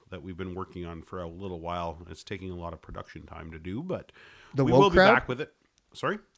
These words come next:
Speaker 2: The woke crowd cult? Is that what you're doing?
Speaker 1: <laughs>
Speaker 2: Or an
Speaker 1: No.
Speaker 2: actual cult?
Speaker 1: Just, yeah, no, just actual, the history of cults and,
Speaker 2: Oh,
Speaker 1: and
Speaker 2: cool.
Speaker 1: how far back it goes, like, the actual occult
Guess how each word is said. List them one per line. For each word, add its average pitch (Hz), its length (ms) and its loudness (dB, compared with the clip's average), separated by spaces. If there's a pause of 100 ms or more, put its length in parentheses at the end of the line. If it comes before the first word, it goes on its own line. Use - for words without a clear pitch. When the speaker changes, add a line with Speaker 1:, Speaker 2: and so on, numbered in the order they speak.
(120)
Speaker 2:
The 127 140 2
woke 135 240 4
crowd 202 280 4
cult? 214 380 0
Is 131 80 -4
that 151 100 0
what 160 60 -4
you're 165 80 0
doing? 196 200 -4 (340)
Speaker 1:
<laughs> 104 360 -8
Speaker 2:
Or 127 100 0
an 131 40 2
Speaker 1:
No. 123 80 2
Speaker 2:
actual 127 260 0
cult? 104 300 -4 (240)
Speaker 1:
Just, - 320 2
yeah, 160 140 4 (100)
no, 143 200 4
just 135 220 -2
actual, 131 460 2
the 110 160 -2
history 113 380 -6
of 85 120 -10
cults - 440 -8
and, 90 240 -6
Speaker 2:
Oh, 196 100 2
Speaker 1:
and 87 120 -4
Speaker 2:
cool. 90 80 -4
Speaker 1:
how 92 120 -4
far 98 320 -4
back 87 340 -6
it 90 120 -16
goes, 85 300 -8
like, 87 140 -10
the 87 160 -10
actual 80 460 -14
occult - 500 -12